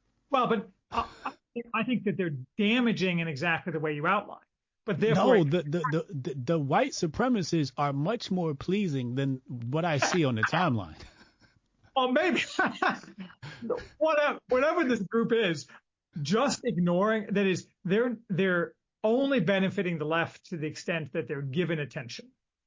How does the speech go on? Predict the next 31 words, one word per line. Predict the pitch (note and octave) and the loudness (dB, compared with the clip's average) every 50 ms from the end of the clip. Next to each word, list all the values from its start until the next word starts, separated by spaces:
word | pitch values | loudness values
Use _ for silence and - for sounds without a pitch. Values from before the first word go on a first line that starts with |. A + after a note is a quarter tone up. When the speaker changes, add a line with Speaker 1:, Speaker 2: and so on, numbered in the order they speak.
| _ _ - | _ _ -6
Speaker 1:
And | F#3+ F3 | -2 0
the | F3+ | 2
left | F3+ G3 A#3+ C#4+ C4+ - - - - _ _ _ _ _ _ _ _ _ _ - E3 D#3 - - | 2 2 2 2 0 -2 -4 -12 -18 _ _ _ _ _ _ _ _ _ _ -12 -12 -12 -10 -8
uses | F#3+ D#3 F3+ A3+ C4+ C4 G#3 G#3 - - | -4 0 2 2 4 4 2 2 0 0
them | F#3+ F3+ F3 E3+ D#3+ D3+ - | 0 -2 0 0 -2 -4 -4
to | - E3+ | -2 -2
advance | D#3+ C#3+ C3+ E3+ E3 E3 D3 | -2 -2 -2 -4 -4 -4 -4
their | - E3 D3+ C3+ | -4 -4 -4 -2
goals | D3 C#3+ C#3 C#3+ C#3+ C#3+ | -2 -4 -2 -4 -4 -4
because | - E3 - D3 B2 A#2 | -6 -8 -8 -8 -6 -4
they | D#3 E3 F3+ E3+ | -2 -2 -2 -2
can | F3 E3+ D3 C#3+ C3+ A#2+ | -2 -4 -8 -8 -8 -8
give | D3 C3+ B2+ | -8 -10 -10
the | C3 | -10
attention, | B2 C#3 C3 B2+ - D3 C#3+ B2+ | -10 -10 -10 -10 -10 -12 -12 -10
because | C3+ C3+ C#3+ C3+ A#2+ | -10 -10 -10 -10 -10
they | C#3 C#3+ D3+ | -10 -10 -10
control | - C3+ - - D3+ C#3 | -10 -12 -10 -8 -8 -8
the | B2 A#2+ | -8 -6
narrative. | B2+ E3+ G#3 G3 D#3+ - - - - _ _ _ _ - | -2 0 0 0 0 -2 -4 -10 -14 _ _ _ _ -4
But | F#3 | -2
if | F3+ C3+ | -2 0
we | E3+ A3+ A#3+ A#3 - | 0 0 0 0 0
add | E3 D#3+ E3+ F3+ G3 F#3+ E3+ | 2 2 2 2 2 2 0
to | G3+ G#3 | 0 0
that, | A3+ A3+ A#3 B3+ - - - _ _ _ _ _ _ _ - | 2 2 2 0 -2 -4 -10 _ _ _ _ _ _ _ -2
that's | G3+ G#3+ G#3 G#3 | 0 0 0 2
just | G#3 G#3 - - | 0 -2 -2 0
helping | F#3 F#3+ F#3 F3+ D#3+ | -2 -2 -2 -2 -2
the | D#3 | -2
left. | D3+ D3+ - - - | -2 -4 -4 -6 -10